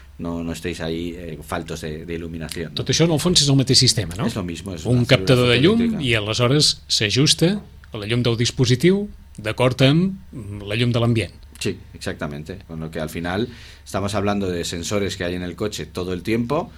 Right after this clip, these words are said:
Speaker 1: Este es uno de ellos, el de las luces y el de la lluvia. El del E S P que he explicado que corrige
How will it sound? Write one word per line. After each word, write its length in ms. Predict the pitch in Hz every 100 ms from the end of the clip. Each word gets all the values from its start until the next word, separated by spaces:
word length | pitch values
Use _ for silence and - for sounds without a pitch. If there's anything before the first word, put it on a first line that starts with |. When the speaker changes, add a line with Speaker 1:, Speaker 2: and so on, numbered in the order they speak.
| - -
Speaker 1:
Este 360 | - 107 - 90
es 120 | 80
uno 220 | 95 92 90
de 160 | 98
ellos, 380 | 113 127 175 -
el 100 | 82
de 100 | 80
las 200 | 76 69
luces 340 | 98 92 87
y 80 | 92
el 140 | 85 82
de 160 | 82
la 100 | 80
lluvia. 480 | 82 127 135 147 160 - - - - -
El 220 | 87 87
del 340 | 85 85 82 87
E 140 | 92
S 220 | 92 92
P 200 | 82 101
que 100 | -
he 20 |
explicado 560 | 82 - 90 101 98 90
que 80 | 90
corrige 840 | 95 92 98 98 98 95 90 90